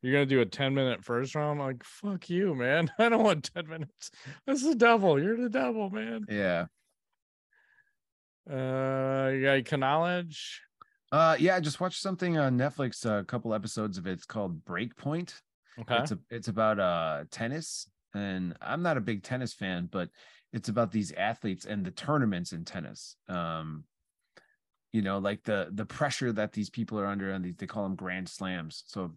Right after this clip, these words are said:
Speaker 2: and they have some young guys on there that, you know, it's, it's an interest, it's shot well, and I think it's entertaining. So if you like sports type stuff,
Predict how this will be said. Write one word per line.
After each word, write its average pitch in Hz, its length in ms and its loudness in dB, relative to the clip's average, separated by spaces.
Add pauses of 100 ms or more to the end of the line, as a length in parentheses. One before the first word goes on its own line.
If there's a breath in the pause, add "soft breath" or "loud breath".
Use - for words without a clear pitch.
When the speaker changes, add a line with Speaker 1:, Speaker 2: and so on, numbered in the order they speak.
Speaker 2:
and 101 100 -6
they 98 40 -6
have 101 160 -6
some 90 180 -4
young 90 200 -2
guys 87 220 -2
on 87 140 -6
there 87 200 -6
that, 82 260 -8
you 98 100 -4
know, 87 220 -6 (440)
it's, 139 220 -8
it's 143 160 -4
an 143 100 2
interest, 139 440 -2
it's 107 120 -6
shot 123 360 -2
well, 110 340 4
and 98 160 -4
I 87 80 -6
think 101 200 -4
it's 90 120 -8
entertaining. 90 540 -4
So - 100 -8
if 92 140 -6
you 98 80 -4
like 95 160 -2
sports - 500 -8
type 104 220 -6
stuff, - 360 -6